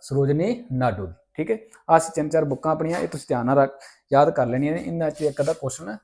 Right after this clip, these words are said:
ਪੁੱਛ ਲਿਆ ਜਾਂਦਾ ਹੈ। ਠੀਕ ਹੈ, ਚਲੋ ਅੱਜ ਲਈ ਆਪਣੀ ਇੱਥੇ ਹੀ ਕਲਾਸ ਆਪਾਂ ਆਫ ਕਰਾਂਗੇ। ਠੀਕ ਹੈ,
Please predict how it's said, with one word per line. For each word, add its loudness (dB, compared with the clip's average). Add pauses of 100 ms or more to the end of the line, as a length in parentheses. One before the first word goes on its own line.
ਪੁੱਛ -2
ਲਿਆ 0
ਜਾਂਦਾ -2 (680)
ਹੈ। 0
ਠੀਕ -2
ਹੈ, 6 (520)
ਚਲੋ 4 (340)
ਅੱਜ 6
ਲਈ 4
ਆਪਣੀ -2 (260)
ਇੱਥੇ 0
ਹੀ 4
ਕਲਾਸ 10
ਆਪਾਂ 4 (1080)
ਆਫ 4
ਕਰਾਂਗੇ। 6
ਠੀਕ -2
ਹੈ, 2